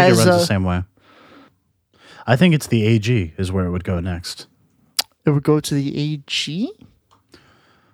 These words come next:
Speaker 1: Who I believe has also admitted to wearing blackface in the eighties.
Speaker 2: Oh my God. Can this situation get any worse?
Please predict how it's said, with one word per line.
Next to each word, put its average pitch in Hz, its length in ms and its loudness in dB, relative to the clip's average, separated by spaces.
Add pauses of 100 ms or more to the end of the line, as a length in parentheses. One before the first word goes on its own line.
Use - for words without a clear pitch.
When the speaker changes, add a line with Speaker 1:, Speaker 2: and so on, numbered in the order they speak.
(120)
Speaker 1:
Who 131 140 4
I 113 80 4
believe 110 300 2
has 107 140 0
also 113 320 2
admitted 92 360 -2
to - 80 -10
wearing 85 260 -4
blackface 85 480 -8
in 85 60 -8
the 80 100 -8
eighties. 85 460 -8 (1200)
Speaker 2:
Oh 151 160 4
my 131 300 2
God. 131 380 2 (1300)
Can 175 220 4
this 254 120 4
situation 175 640 2
get 147 220 2
any 156 220 0
worse? 139 500 0